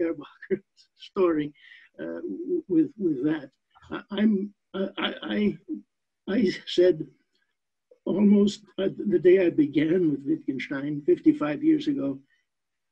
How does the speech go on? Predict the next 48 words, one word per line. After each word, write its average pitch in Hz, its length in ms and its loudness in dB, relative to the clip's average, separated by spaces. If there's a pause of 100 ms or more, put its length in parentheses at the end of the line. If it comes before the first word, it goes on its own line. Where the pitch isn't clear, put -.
(380)
if 185 160 4
I 220 200 2
had 190 220 4
anything 190 440 2
to 160 100 2
do 156 180 2
with 160 140 0
all 151 220 -4
of 135 100 -10
this, 156 260 -2 (300)
I 196 100 0
would 180 220 6
publish 170 340 6
everything. - 440 0 (1400)
You 151 100 -4
know, 175 180 -4 (160)
you 190 100 -4
just, 214 260 -6
because 196 360 2
there 196 100 2
were 190 120 2
so, 208 340 0
the, 202 320 0
these, 117 200 -6
these 120 240 -4
rumors 147 420 0
about, - 340 -6
about 190 220 -8
his 202 160 -6
private 196 420 -8
life, 185 180 -4 (380)
there 202 120 0
were 214 80 0
the, 208 220 -2 (240)
the, - 280 -8 (180)
the, 220 200 -2
I 208 60 4
mean, 202 200 4
the, - 180 -4 (220)
what, - 360 -2
what, 214 300 0
what, 208 180 0 (160)
what 220 300 -2 (100)
a 208 80 0
lot 190 220 4
of - 160 2
people 170 320 4
thought, - 320 -4